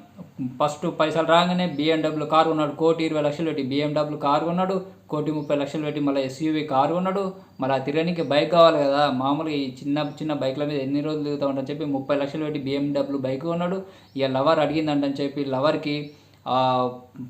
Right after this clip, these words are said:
కాస్ట్లీ ఏరియా, కాస్ట్లీ ఏరియాలో ఫోర్ బీహెచ్కే, వీళ్ళిద్దరే ఉంటారు, ఒకవేళ ఉన్నా కూడా ఇద్దరికి ఫోర్ బీహెచ్కే ఫ్లాట్ కొన్నాడు. ఇంకా మళ్ళా ఆమె లవర్కు స్పెట్స్ పెట్టుకుంటుంది,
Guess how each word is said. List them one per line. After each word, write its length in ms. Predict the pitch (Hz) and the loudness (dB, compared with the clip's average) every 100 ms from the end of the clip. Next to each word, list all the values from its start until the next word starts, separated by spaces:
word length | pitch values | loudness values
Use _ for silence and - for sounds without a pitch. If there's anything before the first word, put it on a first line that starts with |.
| - - - | -16 -14 0
కాస్ట్లీ 560 | 131 180 185 208 202 - - 151 | 4 6 4 2 2 0 -12 -2
ఏరియా, 480 | 147 165 165 151 | 2 4 4 4
కాస్ట్లీ 420 | 143 135 147 170 165 | 2 2 0 2 0
ఏరియాలో 400 | 151 151 151 143 | 0 0 2 0
ఫోర్ 300 | - 147 151 | 0 -2 0
బీహెచ్కే, 640 | 160 151 - 143 131 - - - | 0 -2 -2 -4 -4 -8 -18 -8
వీళ్ళిద్దరే 380 | 127 131 151 180 | -4 -2 2 2
ఉంటారు, 280 | 165 147 | 2 2
ఒకవేళ 340 | 139 127 139 139 | 0 0 0 0
ఉన్నా 200 | 139 147 | 0 0
కూడా 340 | 143 135 139 - - 139 | 0 0 -2 -6 -14 -8
ఇద్దరికి 380 | 135 156 180 | -4 -2 -2
ఫోర్ 240 | 175 151 151 | -2 -2 -2
బీహెచ్కే 380 | 156 147 - 143 | 0 -2 -2 -4
ఫ్లాట్ 320 | 139 143 156 | 2 4 4
కొన్నాడు. 400 | 175 170 175 190 - - - - | 0 0 -2 -4 -10 -20 -12 -6
ఇంకా 520 | 139 151 143 139 135 127 | 0 4 4 4 2 0
మళ్ళా 240 | 131 131 131 | 0 0 0
ఆమె 320 | 131 131 131 | 0 0 -2
లవర్కు 920 | 127 131 156 147 165 147 139 127 123 123 - | -2 0 0 0 -2 0 0 -2 -4 -10 -12
స్పెట్స్ 340 | - 139 170 | -6 -4 0
పెట్టుకుంటుంది, 640 | 170 - 143 135 135 135 | 0 0 0 0 0 -4